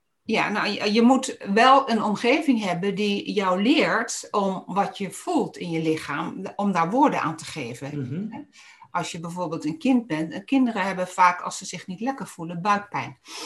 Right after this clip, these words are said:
Speaker 1: Als daarop gereageerd wordt van: "Buikpijn is buikpijn, of stel je niet zo aan", of "Buikpijn is buikpijn, laten we naar de dokter gaan en laten we nog eens een keer onderzoeken en nog eens een keer onderzoeken",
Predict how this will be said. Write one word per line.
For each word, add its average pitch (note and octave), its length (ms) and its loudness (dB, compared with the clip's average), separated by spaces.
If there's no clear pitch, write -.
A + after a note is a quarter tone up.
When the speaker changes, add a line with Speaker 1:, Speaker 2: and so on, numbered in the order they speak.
Speaker 1:
Als G3 220 0
daarop G3 260 -2
gereageerd F#3+ 720 2
wordt F3 200 -2
van: F3 160 -6
"Buikpijn F3 460 0
is D#3+ 160 -4
buikpijn, F#3+ 540 -2
of D#3+ 80 -6
stel F#3 260 0
je E3 120 0
niet D#3+ 200 -4
zo - 140 -4
aan", B3 480 6
of E3+ 160 -2
"Buikpijn E3+ 400 4
is E3 140 -4
buikpijn, E3 420 2
laten D#3+ 260 2
we E3 40 0
naar D#3+ 80 -2
de E3 120 -2
dokter F#3 300 -2
gaan E3 300 2
en D#3+ 60 0
laten E3 280 0
we E3+ 60 -2
nog F#3+ 120 0
eens F#3+ 100 -2
een - 60 -12
keer F3+ 140 0
onderzoeken F3+ 400 -6
en F3+ 60 -6
nog G3 100 -2
eens G3 100 -8
een - 60 -12
keer - 160 -6
onderzoeken", F3 380 -6